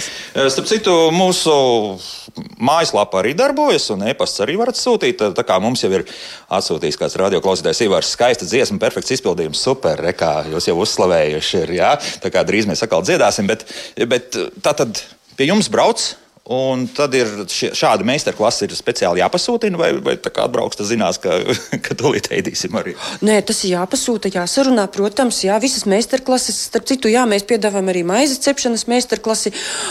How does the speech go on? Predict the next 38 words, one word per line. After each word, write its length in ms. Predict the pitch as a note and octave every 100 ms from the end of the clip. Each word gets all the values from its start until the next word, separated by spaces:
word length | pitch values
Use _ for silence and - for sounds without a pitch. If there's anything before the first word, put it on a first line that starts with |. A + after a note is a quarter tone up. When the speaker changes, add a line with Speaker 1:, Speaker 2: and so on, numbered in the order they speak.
| -
Speaker 2:
un 340 | A3 A3 G#3+
ārkārtīgi 720 | G#3 A#3 A#3+ A#3+ G3+ G3 G#3 F#3
patīk, 400 | A3 A3 A3 G3
eh, 220 | A3 G#3 G3+
kļockoe 880 | G3+ G#3+ C4+ - D#4 C4+ A3+ G#3 G3
meistarklase, 640 | G#3 G#3 - - F3+ - F3
jā, 220 | F3+ G#3+
kad, 240 | A3 G3 F#3
eh, 320 | F#3 F3+ - - -
mēs 160 | G3 G3
arī, 180 | A3 G#3 G3+
eh, 480 | G3+ - G3 F#3+ F#3
mācam, 640 | F#3 F#3 C#4 - D4 B3+
eh, 140 | A3+ G3+ F#3+
cept 320 | G#3+ B3 -
šīs 240 | A#3+ A#3+
te 80 | A3+
latgaliešu 560 | G#3 A3 G#3 G3+ F#3 F#3
kļockas, 460 | F3 G#3 C#4+ - A3+
kas 160 | G3+ -
ir 80 | F3
godu 400 | G3+ C#4+ A#3 F3
ēdiens. 560 | F3 D#3+ D3+ C#3+ C3+
Speaker 1:
Nu, 60 | -
labi, 140 | -
tad 80 | -
nolasīsim 480 | F#2+ C#2+ - D#2+ F2
uzreiz 160 | D#2 E2+
arī 160 | D#2
kļocku 320 | D#2+ G2+ - -
recepti. 400 | D2 C3+ C#3+ G#2
Tā 140 | F#2
tad 160 | F2 G2+
iejauc 420 | G#2+ F#2 D#2+ - F#2+
rauga 320 | G#2 F2+ D#2+
mīklu, 480 | D2+ D#2 D#2+ E3 F#3+ - - -
kad 180 | A#2
tā 80 | F#2